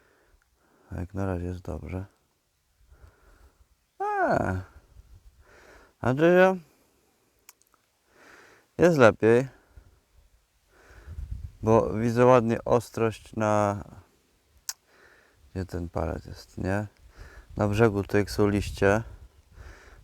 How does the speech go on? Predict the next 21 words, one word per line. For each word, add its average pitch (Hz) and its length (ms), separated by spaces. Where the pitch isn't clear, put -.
widzę, 104 260
że 104 140
ładnie 104 320
ostrość 107 400
złapało 104 420
na 104 140
tym, 104 160
co - 160
mogło, 101 340
czyli 98 280
na 95 280
jakby, 98 600
jak 104 180
się 104 140
nazywa? 87 520
Skyline 87 720
po - 60
polsku. 92 600
Jak 95 180
się 101 160
mówi? 92 380